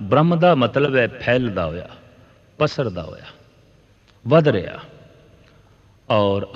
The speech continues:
ਅੱਜ ਵਿਗਿਆਨ ਇਸ ਗੱਲ ਦੀ ਤਸਦੀਕ ਕਰ ਰਿਹਾ ਹੈ ਕਿ ਜਗਤ ਫੈਲ ਰਿਹਾ ਹੈ, ਪਸਰ ਰਿਹਾ ਹੈ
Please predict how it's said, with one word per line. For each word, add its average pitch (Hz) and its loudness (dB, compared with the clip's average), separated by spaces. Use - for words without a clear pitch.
ਅੱਜ 127 -2
ਵਿਗਿਆਨ 113 0
ਇਸ 127 -8
ਗੱਲ 117 0
ਦੀ 113 -2
ਤਸਦੀਕ 117 -4
ਕਰ 104 0
ਰਿਹਾ 87 0
ਹੈ - -10
ਕਿ 107 -6
ਜਗਤ 113 -6
ਫੈਲ 120 -2
ਰਿਹਾ 87 -8
ਹੈ, - -16
ਪਸਰ 143 0
ਰਿਹਾ 90 -6
ਹੈ - -14